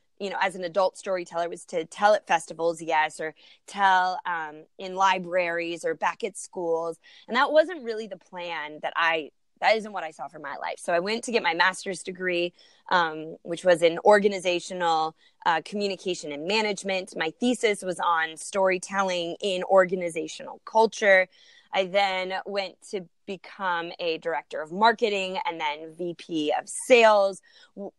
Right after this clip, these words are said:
but at the same time, I was still using stories to illustrate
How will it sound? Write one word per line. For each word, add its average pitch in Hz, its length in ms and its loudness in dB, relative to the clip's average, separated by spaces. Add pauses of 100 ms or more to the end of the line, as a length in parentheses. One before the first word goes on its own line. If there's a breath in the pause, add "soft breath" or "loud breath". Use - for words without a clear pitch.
(140)
but 226 120 2
at 220 140 0
the 220 80 -6
same 233 240 -4
time, 294 300 -4
I 190 80 -2
was 190 180 -8
still 226 360 0
using 185 680 -6
stories 170 760 2 (520 loud breath)
to 214 520 4
illustrate 196 880 4